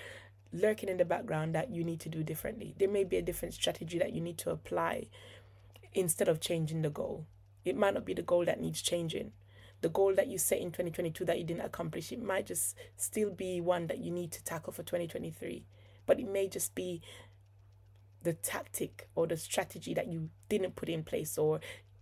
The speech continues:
you put the wrong strategy in place that you need to change. So, you just remember that you're an iconic woman. You're that bold influencer,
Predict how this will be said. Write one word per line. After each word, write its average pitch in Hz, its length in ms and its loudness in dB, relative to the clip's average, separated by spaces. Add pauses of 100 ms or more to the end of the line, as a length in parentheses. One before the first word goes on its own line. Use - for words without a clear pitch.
you 170 160 -2
put - 200 -2
the 156 80 4
wrong 175 280 6
strategy 170 460 -2
in 165 100 -8
place - 300 -8
that - 160 -6
you 165 100 -4
need 165 160 -6
to - 80 -14
change. - 540 -6 (4000)
So, 160 380 6 (880)
you 202 160 -4
just 185 240 2
remember 170 480 0 (640)
that 196 200 6
you're 175 180 8
an 165 80 4
iconic 160 360 2
woman. 156 400 -2 (1400)
You're 190 160 12
that 165 180 6
bold 165 260 10
influencer, 165 720 4